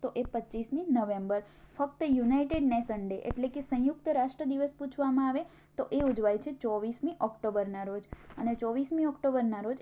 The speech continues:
એક બીજો દિવસ પણ ઉજવાયો છે, વર્લ્ડ પોલિયો દિવસ. તો આ પણ તમે યાદ રાખી શકો છો. ઓકે,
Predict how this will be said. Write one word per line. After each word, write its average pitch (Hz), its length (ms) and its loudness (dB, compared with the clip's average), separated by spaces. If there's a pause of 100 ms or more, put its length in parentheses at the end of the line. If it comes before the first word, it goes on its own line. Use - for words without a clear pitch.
એક 247 140 -6
બીજો 240 260 2
દિવસ 277 280 2
પણ 277 260 4
ઉજવાયો 262 380 2
છે, 330 220 -6 (340)
વર્લ્ડ 269 360 4 (240)
પોલિયો 233 360 4
દિવસ. 202 420 -4 (220)
તો 226 80 0
આ 208 100 2
પણ 240 200 2
તમે 233 320 0
યાદ 202 280 0
રાખી 214 280 -2
શકો 208 340 -6
છો. 208 320 -10
ઓકે, 311 280 -4